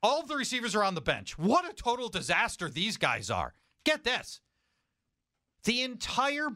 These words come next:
Baltimore position group is averaging sixty-five receiving yards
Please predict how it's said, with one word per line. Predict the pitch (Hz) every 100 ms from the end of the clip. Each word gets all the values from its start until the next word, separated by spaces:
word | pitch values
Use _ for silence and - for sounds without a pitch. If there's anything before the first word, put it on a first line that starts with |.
| - -
Baltimore | 240 262 277 226 247 233
position | - 175 147 254 - 175
group | 117 104 82 - _ _ _ _ _
is | 185 151 -
averaging | 190 247 220 208 139 135 139 156 - _ _
sixty-five | - - - 226 226 - - 240 - - 208 196 196 196 175
receiving | 170 - - 190 185 160
yards | 120 104 98 101 -